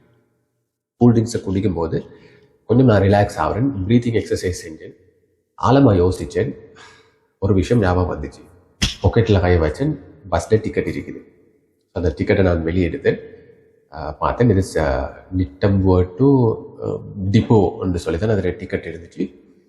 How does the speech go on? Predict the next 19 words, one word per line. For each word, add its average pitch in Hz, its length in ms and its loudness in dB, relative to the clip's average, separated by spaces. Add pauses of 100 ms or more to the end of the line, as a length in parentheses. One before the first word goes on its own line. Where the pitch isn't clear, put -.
(720)
ஆ, 85 180 -8
பஸ்ல 107 240 4
நம்பர் 98 300 4
இருக்குது. - 440 -8 (600)
அப்ப 98 500 -2 (300)
ஒரு 107 140 4
நம்பிக்கை 117 380 4
ஒண்ணு 104 100 4
வந்து, 90 400 -4
"எஸ், - 440 -4
எனக்கு 90 220 -8
இந்த 85 80 -8
பஸ்ஸை 82 320 -6 (100)
கண்டுபிடிக்க 101 580 2
இயலும்" 71 240 -6 (680)
அப்படின்னு - 40 -10
டிசைட் 92 560 2
பண்ணி 95 480 -6
ஒரு 151 320 4